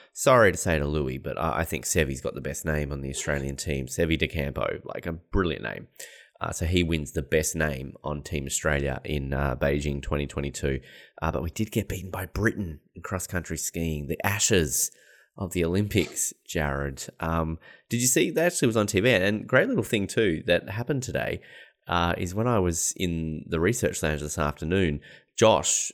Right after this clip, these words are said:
uh, basically my boss, was, um, sort of, he, he's feverishly going the notes. I'm like, "Oh, what's going on?" And he's like, "Oh, yeah, just, I'm just preparing some, some notes. Dave Colbert's gonna be commentating the cross-country skiing tonight." I'm like,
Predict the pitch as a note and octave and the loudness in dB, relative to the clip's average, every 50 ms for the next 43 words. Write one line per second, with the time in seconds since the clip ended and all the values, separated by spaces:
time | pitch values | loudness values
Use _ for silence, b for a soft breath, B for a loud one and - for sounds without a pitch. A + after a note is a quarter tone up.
0 | _ - F2 D#2+ D2+ D2 C#2+ - E2 F2 - - - E2 D#2+ D2 D2+ D2 F#2 G2+ | _ -10 -8 -6 -4 -4 -2 0 0 0 0 0 -2 -2 -2 -4 -2 2 2 2
1 | F#2 - - - - - b b b b b b b b F#2 F2+ E2+ E2+ D#2+ - | 2 2 0 -4 -6 -6 b b b b b b b b -2 0 0 0 0 0
2 | D#2 D#2 D#2+ D#2+ D#2 D2+ D2 D2+ D2 - - - - - G2 E2+ D2+ F2 E2 D#2+ | 0 0 0 0 0 -2 -4 -6 -8 -10 -12 -12 -6 -4 -2 -2 -2 -4 -6 -10
3 | - - - - - - - A#2+ A#2+ A#2 G#2+ - - F2+ F#2 E2+ D#2+ D2+ D#2 G#2+ | -10 -10 -8 -6 -6 -2 4 4 6 6 4 2 -2 -2 0 0 0 0 2 2
4 | F3 G#3 - - G2 F#2 F2 - G#2 F#2 - - - F2 D#2+ E2 G2+ - G2+ F3+ | 2 2 2 0 0 -2 0 0 0 -2 -2 -4 -6 -6 -6 -6 -4 -6 -6 -6
5 | D3+ G2 F#2+ - F2+ - - B2+ C3 A#2 G2 F2+ - b b b b b b G#2 | -6 -8 -8 -10 -10 -6 -4 -4 -2 -2 -4 -6 -10 b b b b b b -6
6 | F#2 G2+ G2 - - - G2+ F#2 F#2+ - - - - G2+ G2 F2+ F2 - - - | -4 -4 -4 -6 -6 -8 -8 -10 -8 -4 0 4 6 6 6 6 4 0 -4 -10
7 | - - - - - - E2+ F2 B2+ E3 C#3 - - - - - G#2+ A2 G2+ - | -12 -16 -12 -10 -8 -4 0 2 4 4 2 2 -2 -4 -4 0 0 0 0 0
8 | - B2+ C#3+ D3+ G2+ - - - - F2+ E2 E2 E2+ - - G#2+ F#2+ F#2+ - G#2 | 2 4 4 4 4 2 0 -4 -4 -4 -4 -6 -6 -4 -4 -2 -2 -2 -2 -2
9 | F#2+ F2 E2+ D#2+ D#2 - - - F#2+ - - A2 - - D#2+ - - - B2+ F3+ | -2 -2 -2 -4 -8 -10 -10 -10 -10 -6 -4 -4 -4 -2 -2 -2 -2 0 0 0
10 | G3+ E3 - - D#2+ - - - D#2+ C2+ - - - - | 0 -2 -4 -6 -8 -8 -8 -10 -10 -8 -10 -10 -12 -14